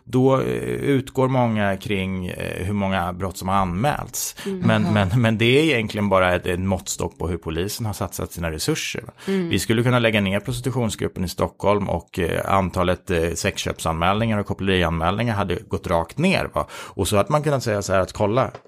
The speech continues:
Speaker 1: vi har verkligen lyckats. Vi har
Speaker 2: Ja.
Speaker 1: knappt någon prostitution längre. Så att, så att, eh, eh, det, det är jättesvårt, men, men, eh, så om vi ska, om vi ska spekulera så, så, så, eh, märker vi ju tydligt här i Stockholm i alla fall att, att en majoritet av dem vi, vi träffar är inte från Sverige.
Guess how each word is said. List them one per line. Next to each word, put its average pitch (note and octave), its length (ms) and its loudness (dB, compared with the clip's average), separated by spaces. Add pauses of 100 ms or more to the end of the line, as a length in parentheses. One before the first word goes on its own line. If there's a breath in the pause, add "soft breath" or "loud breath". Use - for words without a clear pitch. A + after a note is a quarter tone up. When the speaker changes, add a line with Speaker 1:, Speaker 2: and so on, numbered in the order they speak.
(140)
Speaker 1:
vi G#2+ 120 2
har G#2+ 100 4
verkligen G2 400 -2
lyckats. - 540 -8
Vi G3 140 -2
har F#3+ 180 0
Speaker 2:
Ja. - 60 4
Speaker 1:
knappt G#3 240 2
någon G#2 80 -2
prostitution G#2+ 480 -4
längre. F2+ 240 -6 (340 loud breath)
Så - 140 0
att, - 220 -2
så B2 120 0
att, A2 200 0
eh, B2 100 4
eh, G#2+ 160 4 (800)
det, A#2+ 180 -4
det E3 140 2
är D3 60 4
jättesvårt, C3 560 -2
men, A2+ 240 0
men, A2+ 300 0
eh, A2+ 160 2 (640 loud breath)
så - 200 -2
om C#3+ 120 4
vi D3+ 80 0
ska, C#3 480 2
om C3+ 120 -2
vi C3+ 80 0
ska B2 220 -2
spekulera C3 960 2
så, G#2 240 -2
så, G2 320 -4
så, G#2+ 280 2
eh, G2+ 60 4
märker A2 760 0
vi B2 100 2
ju E3 160 2
tydligt A2 340 -2
här G#2 80 0
i G2 60 0
Stockholm D3+ 480 -4
i - 20 2
alla C#3+ 140 2
fall F2 240 0
att, - 160 -4
att E2+ 180 -4
en G2 80 0
majoritet C3+ 480 2
av A#2 60 0
dem F2 180 2
vi, F2+ 160 -2
vi F2 80 -4
träffar - 360 -4
är E2+ 60 0
inte F2 360 -6
från F2 160 -8
Sverige. F2 400 -4